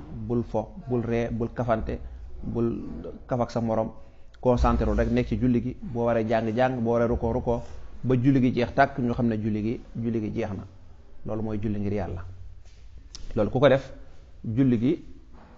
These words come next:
dana la yar, dana la tërbiya ci yu bare bari. Lu bon doo ko mën a def, waaye dana la dimbale ci ngay mën a def, ndax julli dafa am leer goo xam ne moom la ñu sàkku ci julli gi. Julli du entraînement, mooy sëgg sigg rek mu daal di jeex, déedéet. Julli tàggatu la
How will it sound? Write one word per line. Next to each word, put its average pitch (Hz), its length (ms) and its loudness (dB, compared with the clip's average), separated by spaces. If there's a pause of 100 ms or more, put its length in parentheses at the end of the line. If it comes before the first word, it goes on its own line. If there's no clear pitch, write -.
dana 120 260 2
la 117 80 4
yar, 117 220 6
dana 120 240 2
la 120 80 2
tërbiya 131 480 2 (600)
ci - 120 -4
yu 117 100 4
bare 135 240 6
bari. 127 200 4
Lu 117 80 4
bon 127 240 2
doo 117 120 2
ko 110 80 -2
mën 110 120 0
a 104 40 0
def, 139 200 -2 (480)
waaye 113 140 -6
dana 113 160 0
la 110 80 0
dimbale 113 260 2
ci 110 80 -4
ngay 107 160 0
mën 107 140 -2
a - 20 -4
def, - 240 -4
ndax 104 240 -6
julli 135 160 4
dafa 127 160 4
am 123 120 4
leer 135 280 8
goo 127 140 6
xam 120 140 4
ne 117 40 2
moom 135 220 4
la 143 60 6
ñu 139 100 4
sàkku 131 260 4
ci 113 80 -2
julli 123 220 4
gi. 120 100 2
Julli 131 180 4
du 131 80 4
entraînement, 113 540 2 (720)
mooy 123 160 2
sëgg 127 300 4
sigg 123 200 2
rek 117 140 4
mu 120 100 2
daal 113 160 2
di 110 80 -2
jeex, 107 140 -2
déedéet. 107 240 0 (680)
Julli 117 420 0 (1000)
tàggatu 120 440 2
la 113 180 0